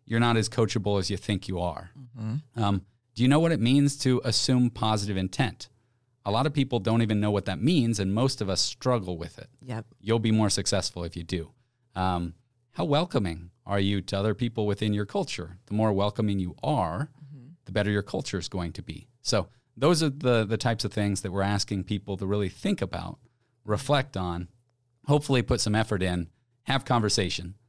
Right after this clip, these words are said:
Speaker 1: and through that process,
Speaker 2: Mm-hmm.
Speaker 1: raise their performance, and collectively become more successful.
Speaker 2: Right.
Speaker 1: Help your teams achieve higher results.
Speaker 2: Yeah.
Speaker 1: And help your company become a better place to work, which
Speaker 2: Exactly.
Speaker 1: really has tangible value for organizations.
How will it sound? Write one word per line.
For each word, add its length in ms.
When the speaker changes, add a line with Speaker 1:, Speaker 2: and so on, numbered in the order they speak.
Speaker 1:
and 240
through 180
that 220
process, 840
Speaker 2:
Mm-hmm. 180
Speaker 1:
raise 240
their 160
performance, 760
and 200
collectively 720
become 300
more 200
successful. 520
Speaker 2:
Right. 280
Speaker 1:
Help 160
your 60
teams 640
achieve 320
higher 180
results. 540
Speaker 2:
Yeah. 200
Speaker 1:
And 80
help 180
your 100
company 480
become 320
a 40
better 220
place 240
to 80
work, 320
which 140
Speaker 2:
Exactly. 260
Speaker 1:
really 360
has 340
tangible 480
value 440
for 220
organizations. 760